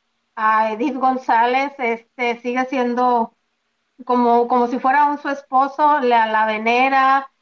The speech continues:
le da su lugar, está muy pendiente de, de, de ella, recordarle su, en sus, en su aniversario, tanto luctuoso como de vida.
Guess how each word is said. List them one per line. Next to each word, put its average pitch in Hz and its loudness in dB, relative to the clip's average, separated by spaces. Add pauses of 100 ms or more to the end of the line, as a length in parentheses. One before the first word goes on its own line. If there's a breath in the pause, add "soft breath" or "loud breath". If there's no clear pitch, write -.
(140)
le 233 -8
da 233 4
su 262 -6
lugar, 240 2
está 254 -4
muy 254 -8
pendiente 240 -4
de, 220 -8
de, 214 -14
de 214 -4
ella, 247 2
recordarle 226 -2
su, 240 -10 (400)
en 220 -8
sus, 214 -8
en 220 -6
su 233 -2
aniversario, 233 0
tanto 208 -6 (260)
luctuoso 233 -4
como 214 0
de 208 -2
vida. 262 -2